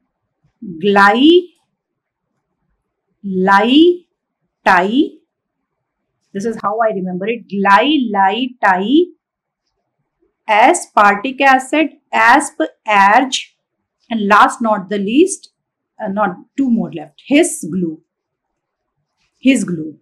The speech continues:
Right? Gly, ly, tie, asp, arch, both A's. His glue.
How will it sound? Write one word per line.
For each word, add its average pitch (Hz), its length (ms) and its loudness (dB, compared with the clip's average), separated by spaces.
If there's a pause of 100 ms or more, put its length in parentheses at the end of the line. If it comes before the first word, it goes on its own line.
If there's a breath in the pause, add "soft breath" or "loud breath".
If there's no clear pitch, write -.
(360)
Right? 220 360 0
Gly, 226 640 2
ly, 220 520 0
tie, 220 560 0
asp, 226 360 0 (180)
arch, 190 420 2
both 196 420 -10
A's. 233 540 -4 (520)
His 294 440 0
glue. 165 360 -10